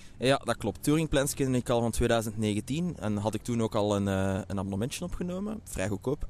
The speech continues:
zeker aan te raden. Eh, en daar kan je eigenlijk gaan opvolgen, ehm, wat dat de geposte wachttijd is van de attractie door Disney of Universal zelf. En aan de hand van historische informatie kunnen zij gaan achterhalen van, "Oké, dit is wat dat wij denken dat de wachttijd effectief gaat zijn, waar je echt gaat wachten."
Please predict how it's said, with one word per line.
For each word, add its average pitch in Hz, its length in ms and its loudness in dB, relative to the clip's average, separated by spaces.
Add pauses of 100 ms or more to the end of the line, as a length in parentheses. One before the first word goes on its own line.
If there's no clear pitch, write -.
zeker 110 340 -2
aan 107 120 0
te 151 100 -6
raden. 165 300 -6 (480)
Eh, 117 280 2
en 120 60 2
daar 135 140 2
kan 156 120 0
je 143 80 4
eigenlijk 143 340 2
gaan 117 120 0
opvolgen, 190 720 0
ehm, 120 680 2
wat 131 280 0
dat 160 160 0
de 123 320 2 (140)
geposte - 500 0
wachttijd - 420 -6
is - 240 -6 (100)
van 98 400 0
de - 80 -4
attractie 98 440 -2
door 95 180 -4
Disney 98 320 -4
of - 180 -8
Universal 82 460 -8
zelf. 165 360 -4 (580)
En 117 200 2
aan 113 140 2
de 104 60 0
hand 143 180 2
van 139 120 -2
historische 143 460 0
informatie 117 520 -4
kunnen 110 200 -4
zij 98 160 -2
gaan 98 160 -4
achterhalen 98 640 0
van, 98 200 -2
"Oké, - 220 -4
dit - 160 -6
is - 180 -2
wat 98 120 -6
dat 95 140 -2
wij 104 240 2
denken 101 260 -2
dat 95 100 -2
de 98 60 -2
wachttijd 95 420 -2
effectief 104 520 -4
gaat 90 180 -6
zijn, 95 120 -2
waar 98 120 2
je 123 80 0
echt - 80 -4
gaat 92 200 0
wachten." 101 340 -2